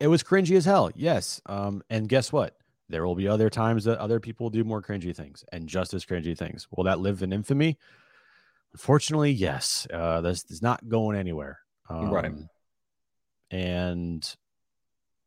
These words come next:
Speaker 1: yeah, I, I, I don't know. <laughs>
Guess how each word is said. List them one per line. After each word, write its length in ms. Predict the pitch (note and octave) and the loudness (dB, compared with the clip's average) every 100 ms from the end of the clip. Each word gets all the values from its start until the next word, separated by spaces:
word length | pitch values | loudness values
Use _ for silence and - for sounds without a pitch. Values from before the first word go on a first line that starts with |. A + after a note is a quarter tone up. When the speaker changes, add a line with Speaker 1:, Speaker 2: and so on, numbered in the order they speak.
| _ _ _ _ _ _ _ _ _ _ _ _ _ _ _ _ _ _ _ _ - | _ _ _ _ _ _ _ _ _ _ _ _ _ _ _ _ _ _ _ _ -12
Speaker 1:
yeah, 400 | E2+ D#2+ C#2+ C#2 - _ _ _ _ _ _ _ _ - | -8 -6 -8 -12 -16 _ _ _ _ _ _ _ _ -6
I, 80 | F2 | -2
I, 260 | F2 E2+ E2 - - - | 0 -2 -8 -10 -20 -14
I 120 | D2 | -12
don't 140 | - | -12
know. 180 | A2 G#2 - | -14 -14 -16
<laughs> 60 | _ | _